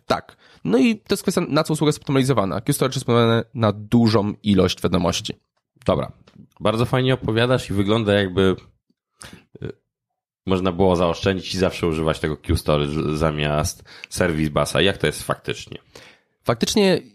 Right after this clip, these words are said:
Speaker 1: są takie limity, które mogą nas trochę bardziej odstraszyć. Przede wszystkim, e, Q-Storage ma dużo niższy limit wielkości wiadomości, to jest sześćdziesiąt cztery kilo,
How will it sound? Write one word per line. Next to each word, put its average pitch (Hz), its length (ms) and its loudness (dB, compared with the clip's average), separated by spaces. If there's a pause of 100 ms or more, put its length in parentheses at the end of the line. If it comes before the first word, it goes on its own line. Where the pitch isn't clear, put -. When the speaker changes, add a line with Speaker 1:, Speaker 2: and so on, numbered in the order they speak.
(520)
Speaker 1:
są 147 480 0
takie 127 240 0
limity, 117 300 2
które 113 160 2
mogą 110 240 2
nas 104 140 2
trochę 110 200 -2
bardziej 101 160 2
odstraszyć. - 580 -2
Przede 113 180 0
wszystkim, 123 420 -2 (360)
e, 101 360 2
Q-Storage 139 600 0
ma 110 300 2 (400)
dużo 131 420 2
niższy 143 480 2
limit 113 260 -2
wielkości 104 340 0
wiadomości, 104 520 -2
to - 80 0
jest 107 140 2
sześćdziesiąt 104 280 -2
cztery 95 240 -2
kilo, 107 440 0